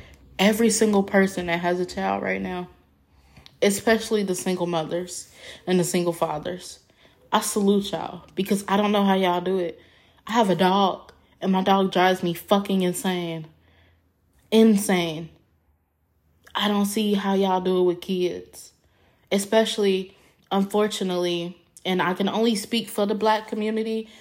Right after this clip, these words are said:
because that's what I'm a part of. A lot of the grandparents nowadays don't wanna take and help us. Ain't no send, send your child to grandma's house for the summer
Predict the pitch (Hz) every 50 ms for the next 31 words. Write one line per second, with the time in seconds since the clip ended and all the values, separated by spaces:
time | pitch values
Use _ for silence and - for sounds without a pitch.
0 | - _ _ 170 160 - 175 160 180 175 175 - 190 175 175 170 156 147 - -
1 | 185 190 196 202 202 208 208 208 208 202 - - - - - - _ - 175 180
2 | 185 196 202 233 254 240 247 233 - - - _ _ _ - 180 175 180 - 180
3 | 185 185 202 196 214 220 226 233 226 214 214 - 226 220 220 226 233 226 226 233
4 | 233 233 233 226 226 - - - - - - _ - 185 160 208 214 208 - 208
5 | 208 190 185 185 - 196 170 180 - - - - - - _ _ _ _ _ -
6 | 196 175 170 180 185 160 139 - - - _ _ _ _ _ _ _ - 170 139
7 | 143 143 - - - - - _ _ _ _ _ _ _ _ _ _ _ _ _
8 | _ _ _ _ _ _ _ _ - 208 220 220 220 214 208 208 202 - - 208
9 | 202 196 185 185 180 - - - - 196 190 180 180 180 180 - 180 175 175 170
10 | 170 - - 170 175 170 170 170 165 160 160 156 165 160 160 156 - 160 156 160
11 | 156 - 160 151 156 147 143 - 180